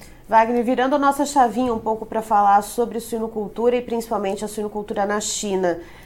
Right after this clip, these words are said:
É, no dia quinze de março desse mês, a gente teve informações vindas da Reuters, Agência Internacional de Notícias,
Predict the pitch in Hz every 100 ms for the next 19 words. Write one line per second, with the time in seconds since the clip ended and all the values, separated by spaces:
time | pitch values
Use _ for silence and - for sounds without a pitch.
0 | - 180 180 180 180 202 196 226 220 269
1 | 277 262 285 233 214 269 277 226 226 208
2 | 196 208 220 220 214 233 214 220 220 208
3 | 208 214 214 202 208 214 220 220 196 196
4 | 226 220 190 190 - 196 202 208 202 196
5 | 190 185 202 208 185 170 - 233 247 170
6 | 160